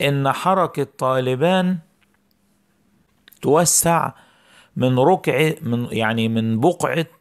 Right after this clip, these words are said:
ورقعة الحكم بتاعتها بطريقة في منتهى الغرابة، بعد ما كانت لسه بالأمس القريب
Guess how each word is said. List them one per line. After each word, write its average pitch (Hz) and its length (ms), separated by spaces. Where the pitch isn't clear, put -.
ورقعة 151 760
الحكم 123 600
بتاعتها 151 640
بطريقة 160 540
في - 140
منتهى 156 600
الغرابة، 139 760
بعد 110 340
ما 127 180
كانت 175 440
لسه 165 260
بالأمس 135 680
القريب 127 640